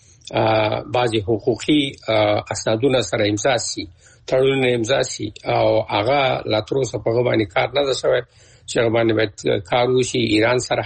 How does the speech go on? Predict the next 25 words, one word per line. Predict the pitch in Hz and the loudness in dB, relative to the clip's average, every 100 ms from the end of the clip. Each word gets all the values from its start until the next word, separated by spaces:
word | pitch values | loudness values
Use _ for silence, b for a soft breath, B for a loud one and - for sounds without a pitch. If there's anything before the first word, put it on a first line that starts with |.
| - | -2
هم، | 131 131 b b b - | -2 -4 b b b -4
اه، | 120 117 117 | 0 2 2
یو، | 120 117 117 - | 2 2 0 0
اه، | 110 107 104 - | 0 2 -2 -6
م-، | 113 113 107 107 104 110 - | -4 -2 2 2 2 -2 -4
م-، | - 120 107 104 101 | -2 2 2 2 0
حقوقي | 110 107 131 123 120 | -2 0 0 2 0
سند | - - 113 127 - - - | -2 -2 0 0 -4 -18 -4
امضا | 117 113 110 120 | 0 0 2 0
شي، | 113 123 113 | -2 -6 -4
بیا | 107 | -2
هغه | 101 | 0
لاړ | 107 110 110 | 2 0 -2
شي | - 113 B B B - | -4 -6 B B B 0
د | |
ایران، | 120 107 123 123 117 | 2 2 0 0 0
ایران | 113 113 120 120 - 110 | 0 2 0 -2 -2 0
رئیس | 120 120 | 2 2
جمهور | 123 101 123 | 0 2 2
او | 113 110 | 2 2
د | 107 113 | 0 -2
پارلمان | - 110 104 110 127 | 0 0 0 2 2
له | 123 | 2
خوا | 113 123 113 | 0 0 -2
نه | 110 | -2